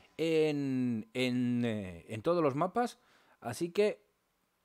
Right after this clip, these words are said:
mm, ¿dónde tengo yo? Ta, ta, ta, ta, ta, ta, ta, ta. Tenía elemento yo aquí.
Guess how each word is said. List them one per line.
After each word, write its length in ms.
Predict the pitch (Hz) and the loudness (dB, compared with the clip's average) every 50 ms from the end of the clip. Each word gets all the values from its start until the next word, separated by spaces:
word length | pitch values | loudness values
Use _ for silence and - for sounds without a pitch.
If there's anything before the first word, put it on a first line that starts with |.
| _ _ _ _ _ _ _ _ _ _ _ | _ _ _ _ _ _ _ _ _ _ _
mm, 1040 | 123 151 147 143 143 139 135 135 135 131 131 131 127 127 127 123 123 123 123 117 | -10 -8 -6 -6 -6 -6 -6 -6 -4 -4 -4 -4 -4 -2 -2 -2 -2 -2 -4 -4
¿dónde 240 | 117 131 147 170 202 | -6 -8 -6 -6 -6
tengo 300 | - - 226 214 214 214 | -6 -6 -6 -2 -2 -2
yo? 920 | 208 208 202 202 196 190 190 190 190 190 185 185 185 180 180 180 175 170 165 | 0 2 2 2 2 2 0 0 0 0 0 -2 -2 -2 -4 -4 -6 -6 -8
Ta, 120 | - 120 | -10 -12
ta, 140 | - - 76 | -10 -12 -20
ta, 140 | _ - - - | _ -20 -20 -20
ta, 280 | - 80 _ _ - | -20 -20 _ _ -20
ta, 160 | 85 _ - 82 _ _ | -20 _ -20 -20 _ _
ta, 140 | - 120 120 | -16 -16 -16
ta, 220 | - _ 104 101 - _ _ | -14 _ -16 -16 -16 _ _
ta. 460 | - 131 135 139 139 139 143 143 147 147 147 143 _ _ _ _ _ _ - - - _ _ _ _ | -8 -6 -6 -4 -4 -4 -6 -6 -8 -10 -12 -14 _ _ _ _ _ _ -20 -20 -20 _ _ _ _
Tenía 200 | - 85 117 185 | -12 -10 -6 -4
elemento 400 | 226 202 104 104 151 175 - 117 | -2 -2 -2 -2 -4 -4 -4 -6
yo 120 | 92 90 | -8 -8
aquí. 260 | 87 - 143 180 143 | -8 -8 -8 -8 -8